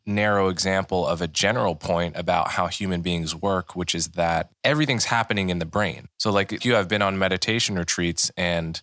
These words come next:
I've had at least one extremely strange experience of my entire body tingling almost orgasmically from head to toe, just simply by breathing and focusing,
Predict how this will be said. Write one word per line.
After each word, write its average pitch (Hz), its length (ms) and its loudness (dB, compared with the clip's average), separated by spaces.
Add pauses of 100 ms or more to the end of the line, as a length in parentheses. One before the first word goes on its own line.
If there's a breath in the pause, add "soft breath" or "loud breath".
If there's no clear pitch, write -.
(120)
I've 95 120 -2
had 120 140 4
at 101 140 2
least 113 320 0
one 98 380 0
extremely 98 640 0
strange 87 400 0
experience 85 720 0
of 82 640 0 (140)
my 95 200 2
entire 107 520 2
body 92 640 2 (120)
tingling 90 760 0 (140)
almost 113 600 2
orgasmically 92 920 0
from 87 200 -2
head 92 220 0
to 85 100 -4
toe, 87 500 0 (220)
just 143 260 2
simply 123 280 0
by 92 180 2
breathing 90 560 -4
and 82 160 -4
focusing, - 560 -4